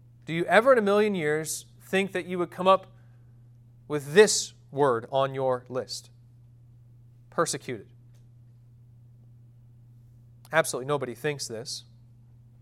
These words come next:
There's seemingly nothing good that can, that can come from being persecuted, especially being persecuted for righteousness' sake, as Jesus says here.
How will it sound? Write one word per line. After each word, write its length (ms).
There's 140
seemingly 580
nothing 460
good 440
that 160
can, 200
that 180
can 100
come 280
from 140
being 200
persecuted, 640
especially 480
being 220
persecuted 560
for 140
righteousness' 720
sake, 320
as 140
Jesus 320
says 260
here. 320